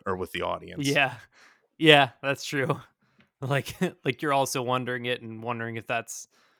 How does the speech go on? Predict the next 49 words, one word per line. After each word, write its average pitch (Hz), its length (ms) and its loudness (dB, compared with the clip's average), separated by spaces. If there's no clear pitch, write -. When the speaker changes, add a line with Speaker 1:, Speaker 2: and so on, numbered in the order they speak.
Speaker 2:
uh, 107 300 -8
actually 113 360 -6
a 110 40 -8
true 117 260 -10
thing 113 360 -8
<laughs> - 60 -20
until - 280 -6
you 101 60 0
Speaker 1:
Mm-hmm. 98 80 0
Speaker 2:
look - 120 -6
it 127 80 -6
up 117 160 -6
and 120 80 -12
realize 120 320 -8
<laughs> - 60 -12
that 156 120 -4
it 123 220 -12
is. - 220 -10
Speaker 1:
<laughs> - 400 -10
Speaker 2:
Um, 127 380 -2
so 135 240 -4
that, 131 240 2
yeah, 120 380 -2
I, 139 280 0
I, 156 220 4
uh, 147 120 2
I 151 140 2
can 156 220 -4
understand 120 560 -6
where, 117 260 -2
you 120 100 -10
know, 110 120 -6
thematically 117 640 -2
it 113 80 -8
does 117 220 -6
kind 117 180 -8
of 113 60 -12
fit 117 240 -6
into 113 420 -6
what 123 180 -2
they're 110 160 -2
going 113 240 -4
for 113 200 -6
at 107 80 -12
the - 120 -20
time 110 240 -4
with 110 80 -10
Civil 110 280 -12
War. 113 320 -6